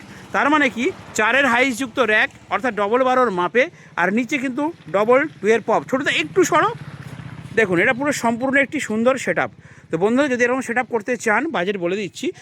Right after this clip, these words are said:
আপনারা স্ক্রিনশট মারবেন এবং ভিডিও নাম্বারে ফাটাফাট WhatsApp করে দেবেন, আপনাদেরকে এরকম সেটআপ করে দেবো। এটা হচ্ছে বারো বারো সেটআপ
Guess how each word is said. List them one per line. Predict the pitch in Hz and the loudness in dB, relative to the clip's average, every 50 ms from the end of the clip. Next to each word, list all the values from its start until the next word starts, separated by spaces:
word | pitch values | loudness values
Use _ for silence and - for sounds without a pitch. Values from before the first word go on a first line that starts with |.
| - - - | -14 -4 -2
আপনারা | - 185 220 254 262 | 0 0 2 2 0
স্ক্রিনশট | - - - 294 302 262 302 311 | 0 2 2 4 4 4 4 4
মারবেন | 302 302 302 311 311 | 4 4 2 2 2
এবং | 302 311 277 | 2 0 0
ভিডিও | 175 175 208 226 269 | 0 -2 0 0 2
নাম্বারে | 262 262 254 254 262 269 | 2 2 2 0 0 -2
ফাটাফাট | 269 - - 247 262 254 262 | -2 -2 -4 -2 0 -2 -2
WhatsApp | - 180 202 220 - 254 208 | -2 -2 -4 -2 -2 -4 -4
করে | - 240 220 220 | -2 -2 0 2
দেবেন, | 220 240 277 370 - - - - - - | 2 2 0 0 -4 -8 -18 -18 -6 -2
আপনাদেরকে | 143 156 170 185 185 202 202 - 262 | 0 0 2 2 0 -2 -2 -2 -2
এরকম | 220 185 190 196 | -2 -2 -2 -6
সেটআপ | - 208 220 240 | -4 -4 -4 -2
করে | 214 - 208 190 185 | 0 0 2 2 4
দেবো। | 214 233 226 165 - - - - - - | 6 4 4 4 0 -4 -12 -12 -6 -2
এটা | 175 214 | 0 2
হচ্ছে | 254 233 311 | 2 2 2
বারো | 226 165 175 170 202 233 226 | 0 0 2 4 4 6 6
বারো | 208 208 214 220 | 4 4 2 0
সেটআপ | 190 - 185 160 165 135 | 0 -2 -2 0 0 -2